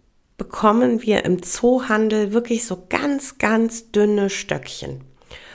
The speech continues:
Und da ist es wirklich so, dass ich sag, also die auf gar keinen Fall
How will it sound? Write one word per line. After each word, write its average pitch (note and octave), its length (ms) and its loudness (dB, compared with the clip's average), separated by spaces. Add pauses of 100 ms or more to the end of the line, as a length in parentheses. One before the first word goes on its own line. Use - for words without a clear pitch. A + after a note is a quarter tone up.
(640)
Und G3+ 320 2
da G#3 240 2
ist A#3 320 -4
es A#3 300 -4
wirklich B3 420 2
so, A3+ 160 0
dass G#3 220 -2
ich G3+ 180 -4
sag, G3 320 -2
also F#3+ 240 -2
die A3+ 400 0
auf - 320 -8
gar A3+ 260 2
keinen A3+ 460 -2
Fall G#3 600 -2